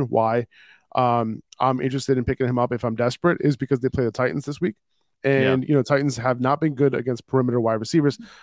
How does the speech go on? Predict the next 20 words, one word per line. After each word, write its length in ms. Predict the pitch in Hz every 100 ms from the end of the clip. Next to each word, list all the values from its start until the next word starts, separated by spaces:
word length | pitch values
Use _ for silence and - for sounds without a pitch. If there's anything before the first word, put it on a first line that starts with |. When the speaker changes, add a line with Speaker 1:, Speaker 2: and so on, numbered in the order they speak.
| -
Speaker 1:
This 160 | - 165
past 260 | 175 175 208
week, 100 | 185
I 60 |
love 340 | 135 127 139 131
CeeDee 260 | - 147
Lamb, 300 | 131 120 139 170 _ _ _ _ -
uh, 320 | 131 123 123
because 340 | 120 127 131 -
of 160 | 135
how 260 | 120 131 120 117
good 260 | 117 131 135
Philly 280 | - 135 127
wa-, 180 | 120 -
is 160 | 147 131
on 120 | 131
the 60 | 120
perimeter 440 | - 135 156 175
and 180 | - 117
how 320 | 110 123 117